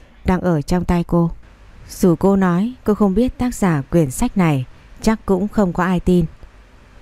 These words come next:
Cho tôi mượn xem một chút. Hàn Nhất vừa nói đưa tay định cầm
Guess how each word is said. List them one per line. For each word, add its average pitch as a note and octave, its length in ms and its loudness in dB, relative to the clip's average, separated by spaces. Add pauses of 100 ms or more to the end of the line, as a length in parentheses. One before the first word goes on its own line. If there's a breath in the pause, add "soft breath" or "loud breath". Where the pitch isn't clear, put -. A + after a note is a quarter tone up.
Cho G#3+ 120 2
tôi G#3 140 0
mượn F#3+ 220 2
xem G#3 220 0
một E3 80 2
chút. A#3+ 220 0 (680)
Hàn F#3 220 2
Nhất B3 200 2
vừa G3 140 2
nói E3+ 420 -2
đưa G#3 200 0
tay G#3+ 140 -2
định F#3+ 180 -2
cầm D#3+ 300 -2